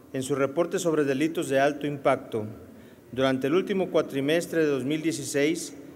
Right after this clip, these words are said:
se presentó un incremento en seis de los diez delitos de alto impacto, principalmente en homicidio doloso, secuestro, robo con violencia, robo de vehículo,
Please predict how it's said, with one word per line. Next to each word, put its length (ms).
se 220
presentó 460
un 100
incremento 680
en 100
seis 300
de 60
los 180
diez 220
delitos 500
de 140
alto 260
impacto, 680
principalmente 960
en 120
homicidio 480
doloso, 540
secuestro, 720
robo 320
con 160
violencia, 640
robo 360
de 80
vehículo, 600